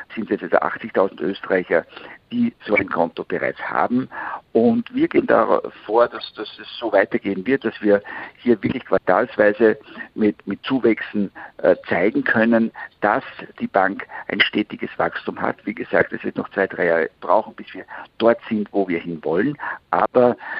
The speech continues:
äh, das ist kein, das ist kein Sprint, sondern ein, ein kleiner Marathon,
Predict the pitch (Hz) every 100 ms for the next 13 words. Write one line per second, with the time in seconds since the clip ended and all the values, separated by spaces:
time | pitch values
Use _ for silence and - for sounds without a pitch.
0 | - _ _ 104 107 107 104 110 - 101
1 | 90 101 98 - 95 82 - 95 120 117
2 | 107 101 98 67 85 90 90 85 95 117
3 | 123 98 104